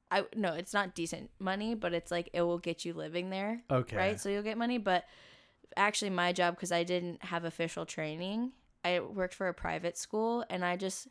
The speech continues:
Speaker 1: I had my meals paid for me and my accommodation, which was incredible.
Speaker 2: Yeah, what more do you need?
Speaker 1: Exactly. I
Speaker 2: Yeah.
Speaker 1: didn't really need much more.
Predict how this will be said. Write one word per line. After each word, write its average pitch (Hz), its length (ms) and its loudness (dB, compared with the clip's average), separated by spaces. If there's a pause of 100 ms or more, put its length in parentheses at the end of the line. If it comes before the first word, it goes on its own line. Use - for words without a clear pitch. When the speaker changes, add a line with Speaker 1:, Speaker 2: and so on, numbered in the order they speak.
(120)
Speaker 1:
I 180 60 0
had 175 160 0
my 170 120 -2
meals 175 220 -2
paid 175 220 -2
for 170 120 -4
me 165 240 -6
and 165 120 -6
my 151 80 -8
accommodation, - 840 -8 (680)
which 185 180 -2
was 165 320 -4 (480)
incredible. 160 640 -6
Speaker 2:
Yeah, 120 120 0
what 110 160 0
more 117 200 2
do 117 80 0
you 113 60 2
need? 117 320 -2
Speaker 1:
Exactly. 202 560 2
I 123 80 0
Speaker 2:
Yeah. 208 60 4
Speaker 1:
didn't 233 200 2
really 233 220 2
need 269 240 -2
much 214 240 -4
more. 165 380 -2